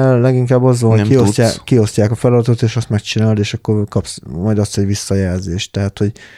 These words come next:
Speaker 1: nem az van, hogy, hogy, ö, gyakorlatilag, ugye végülis bármikor ráírsz a másikra, csak ugye nem biztos, hogy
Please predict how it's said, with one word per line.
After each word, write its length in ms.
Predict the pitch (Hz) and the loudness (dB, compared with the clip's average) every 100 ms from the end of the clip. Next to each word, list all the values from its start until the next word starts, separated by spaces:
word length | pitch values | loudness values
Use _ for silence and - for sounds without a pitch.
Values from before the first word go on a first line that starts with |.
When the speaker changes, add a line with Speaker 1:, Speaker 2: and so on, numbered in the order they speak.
| - _ | -20 _
Speaker 1:
nem 280 | 98 120 123 | -4 0 2
az 180 | 107 104 | 2 2
van, 180 | 104 | 0
hogy, 240 | 104 107 90 - _ _ _ _ _ _ _ _ _ _ - - _ | 2 0 0 -8 _ _ _ _ _ _ _ _ _ _ -18 -18 _
hogy, 540 | - 117 110 104 104 107 | -10 -2 2 2 4 2
ö, 260 | 107 107 104 101 _ _ _ - | 4 2 0 -6 _ _ _ -4
gyakorlatilag, 580 | 110 - 110 107 110 92 - - - - - | -2 2 2 2 0 0 -6 -16 -20 -20 -2
ugye 160 | 131 123 | 0 2
végülis 280 | 127 123 117 | 4 2 2
bármikor 500 | 139 127 113 120 113 | 2 2 2 2 4
ráírsz 480 | 110 107 107 104 | 4 4 4 2
a 40 | 107 | 0
másikra, 600 | 107 104 101 113 110 117 | 2 2 0 -2 0 0
csak 200 | - 117 | 0 -2
ugye 160 | 113 113 | 0 2
nem 180 | 113 | 2
biztos, 360 | 107 - 117 - | 0 0 -2 0
hogy 140 | 110 | 0